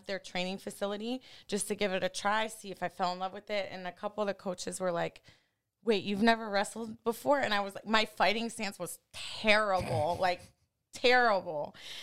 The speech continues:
Speaker 1: And, um, but, like, I would do, like, back bumps, and they're like, "You've never done this before." I go, "No, I swear to God, never have done this a day,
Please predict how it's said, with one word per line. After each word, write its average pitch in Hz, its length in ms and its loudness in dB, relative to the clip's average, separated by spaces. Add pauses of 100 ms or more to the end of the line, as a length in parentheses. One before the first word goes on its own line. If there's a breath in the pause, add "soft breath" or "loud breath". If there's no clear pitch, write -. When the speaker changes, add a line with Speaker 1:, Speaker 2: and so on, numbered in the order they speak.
(200 loud breath)
Speaker 1:
And, 208 340 2
um, 180 480 2
but, 220 140 2
like, 208 180 2
I 202 60 6
would 202 200 -4
do, 214 160 -8
like, 185 240 0
back 175 260 0
bumps, 196 300 -2
and 196 100 -8
they're 185 80 -2
like, 165 240 -2 (960)
"You've 208 220 -2
never 220 220 6
done 202 180 0
this 202 160 -4
before." - 240 -4
I - 100 4
go, 208 120 -6
"No, 247 160 -4
I 403 100 -4
swear 247 180 -4
to 247 80 -8
God, 262 180 2
never 196 280 -2
have 190 120 -16
done 202 220 0
this 202 240 -4
a 190 40 -16
day, 190 200 2